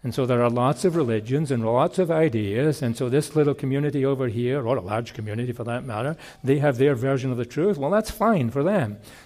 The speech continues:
And there's another group, and they have their version of the truth. Well, that's fine for them. And there's some Christians over here, and they have their version of the truth. And if they just keep it to themselves, then that's okay. But, but there is no overriding truth.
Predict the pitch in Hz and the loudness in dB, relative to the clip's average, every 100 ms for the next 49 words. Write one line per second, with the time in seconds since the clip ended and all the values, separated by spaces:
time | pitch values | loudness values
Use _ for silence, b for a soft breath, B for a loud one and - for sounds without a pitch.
0 | B 131 120 131 135 135 147 175 123 123 | B -4 0 0 0 0 2 2 2 0
1 | 160 139 127 151 143 139 131 131 147 143 | 0 0 0 2 2 2 0 2 2 0
2 | 131 135 180 185 123 123 131 - 156 151 | -2 -2 0 0 2 0 -2 -4 -4 -2
3 | 151 151 202 151 147 151 131 - 196 151 | -2 0 0 2 0 0 0 0 0 0
4 | 123 127 120 113 123 165 156 139 180 147 | -2 -2 -2 -2 0 0 0 0 0 2
5 | 151 208 139 139 127 120 117 - 175 180 | 2 2 2 0 -2 -4 -6 -2 -2 -2
6 | - - 135 131 170 143 135 - 180 135 | -10 -4 -2 2 2 2 -2 -2 -2 -2
7 | 113 113 110 143 185 - 143 135 147 180 | -2 -4 -2 0 0 0 0 -2 -2 0
8 | 170 - 220 147 104 B B 127 147 160 | 0 0 2 2 0 B B 0 2 2
9 | B B - 131 143 170 151 156 135 165 | B B -10 2 2 6 6 6 4 4
10 | 233 240 - 185 190 180 170 185 170 170 | 6 4 4 4 6 6 8 6 6 0
11 | - 208 127 - - | 4 2 2 -6 -20